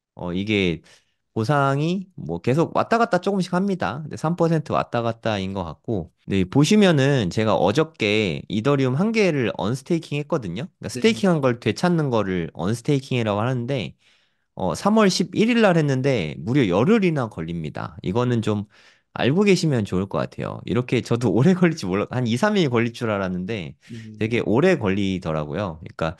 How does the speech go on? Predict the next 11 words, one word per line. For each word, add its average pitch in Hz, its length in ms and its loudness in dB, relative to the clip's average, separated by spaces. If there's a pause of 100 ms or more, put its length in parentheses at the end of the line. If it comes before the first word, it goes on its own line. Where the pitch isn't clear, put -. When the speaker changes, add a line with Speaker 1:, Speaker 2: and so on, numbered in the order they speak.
(460)
Speaker 1:
스테이킹 190 440 2
하시는 175 280 4
분들, 110 500 0
어, 71 180 -6
이거 98 220 0
좀 95 160 -2
신경 180 300 2
쓰시면 135 420 -4
좋을 87 240 -4
것 - 100 -6
같아요. 50 360 -6